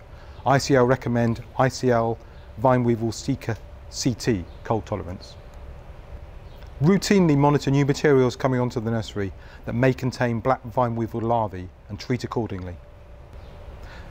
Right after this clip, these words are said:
The growing media should be moist before application. When applying, we would recommend a drench application, especially where the canopy is very dense.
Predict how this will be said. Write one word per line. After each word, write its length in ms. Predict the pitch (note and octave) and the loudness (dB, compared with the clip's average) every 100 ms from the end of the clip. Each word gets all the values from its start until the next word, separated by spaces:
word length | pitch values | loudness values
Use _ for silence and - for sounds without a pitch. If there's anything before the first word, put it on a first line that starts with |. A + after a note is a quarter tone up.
| - | 0
The 80 | B2+ | 4
growing 240 | D#3 F3+ | 6 8
media 240 | D#3+ C#3 C3+ | 8 8 6
should 180 | C3+ | 4
be 80 | A#2+ | 4
moist 380 | B2+ C3+ A2+ - | 6 6 4 0
before 260 | - B2+ A#2 | 0 2 2
application. 580 | - A2 G#2+ F#2+ F#2+ F2 - - - - - - - - - - - - | 0 -4 -2 -4 -10 -14 -16 -18 -18 -16 -18 -18 -18 -18 -18 -18 -16 -2
When 140 | D#3 F#3 | 4 4
applying, 500 | - F3 A2 A2 C3 | 6 6 6 4 4
we 80 | |
would 160 | B2 B2+ | 4 4
recommend 380 | C#3+ - C3+ A#2+ | 4 4 4 4
a 40 | |
drench 340 | A2+ D#3 E3+ B2+ | 4 2 4 0
application, 680 | - - G2+ F#2 - A2 - - - - | -2 -4 -4 -4 -6 -8 -8 -16 -20 -8
especially 640 | A#2+ - F#3+ - - G#2+ | -6 0 0 2 0 2
where 160 | G#2+ A#2 | 4 2
the 80 | A#2 | 2
canopy 460 | - B2+ - A#2 | 0 0 0 -2
is 80 | G#2+ | 0
very 200 | B2 A2 | 0 0
dense. 500 | A2 F#2+ F#2 - - | -2 -4 -6 -14 -16